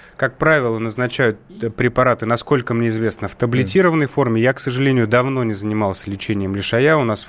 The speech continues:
в, в клинике этим занимаются мои коллеги-дерматологи. Но это очень серьезная проблема. И она, кстати, очень, это очень важно, что она для вас в первую очередь опасна. Или для ваших детей. Да, это высококонтагиозное заболевание, которое вы можете,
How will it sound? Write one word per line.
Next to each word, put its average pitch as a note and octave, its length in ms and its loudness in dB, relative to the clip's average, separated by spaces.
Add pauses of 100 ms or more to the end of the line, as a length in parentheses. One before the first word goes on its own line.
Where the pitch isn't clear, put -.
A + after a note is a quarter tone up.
(120)
в, A#2 420 -14
в - 40 -20
клинике G#2+ 540 0
этим G2+ 200 -6
занимаются G#2+ 440 -2
мои G#2 140 0
коллеги-дерматологи. A2 1000 2
Но A#2+ 120 2
это D3 140 2
очень D#3 380 0
серьезная D3 560 2
проблема. C#3 420 0
И C3 60 2
она, C3 180 0 (220)
кстати, - 300 -6
очень, A#2 300 -4 (400)
это B2+ 120 0
очень B2 180 0
важно, D3 240 2
что C3 140 -4
она B2+ 100 0
для B2+ 160 2
вас D3 220 0
в - 80 -18
первую G#2+ 260 -2
очередь G2+ 380 -6
опасна. F#2 420 -2
Или B2+ 260 0
для B2+ 200 4
ваших A#2+ 340 0
детей. A2 480 -4 (300)
Да, A#2 120 2
это C3+ 140 0
высококонтагиозное C3 1080 2
заболевание, A2 600 2
которое B2 320 0
вы A#2 120 0
можете, A#2 420 0